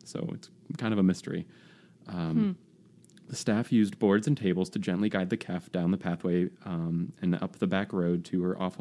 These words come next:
Speaker 1: exhibit holding area in an effort that took about fifteen minutes. So it also wasn't a very long
Speaker 2: Oh,
Speaker 1: escape.
Speaker 2: that's not bad.
Speaker 1: Yeah. I don't know how exciting the story actually is. I mostly just like the title. Um,
Speaker 2: <laughs>
Speaker 1: Sacramento Zoo Associate Veterinarian Doctor Janessa, uh, Gitelma,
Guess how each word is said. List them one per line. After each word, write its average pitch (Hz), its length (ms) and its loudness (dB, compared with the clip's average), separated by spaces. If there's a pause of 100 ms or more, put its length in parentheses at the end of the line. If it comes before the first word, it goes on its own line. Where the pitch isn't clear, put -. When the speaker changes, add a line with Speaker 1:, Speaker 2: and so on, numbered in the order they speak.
(120)
Speaker 1:
exhibit 98 360 -2
holding 117 280 2
area 87 260 2
in 101 140 2
an 95 80 4
effort 92 220 -2
that 101 140 -4
took 110 160 -2
about 143 340 0
fifteen 104 340 4
minutes. 80 320 -2 (300)
So - 100 0
it 190 40 4
also 196 180 6
wasn't 143 220 8
a - 20 4
very 117 200 6
long 101 220 6
Speaker 2:
Oh, - 40 4
Speaker 1:
escape. 220 140 2
Speaker 2:
that's - 120 -2
not 180 120 -4
bad. - 160 -12 (200)
Speaker 1:
Yeah. 165 200 -2 (300)
I 127 60 4
don't 208 120 4
know 170 100 8
how 151 100 8
exciting 101 360 6
the 92 60 6
story 95 320 0
actually 101 400 2
is. 85 180 0
I 101 60 2
mostly 101 380 6
just 90 160 0
like 85 140 -2
the 90 80 -4
title. - 300 -8 (440)
Um, 104 800 6 (200)
Speaker 2:
<laughs> - 180 -20
Speaker 1:
Sacramento 139 540 4
Zoo 113 220 6
Associate 110 480 2
Veterinarian 95 680 4
Doctor 87 260 0
Janessa, 95 680 4
uh, 87 240 0
Gitelma, 90 600 2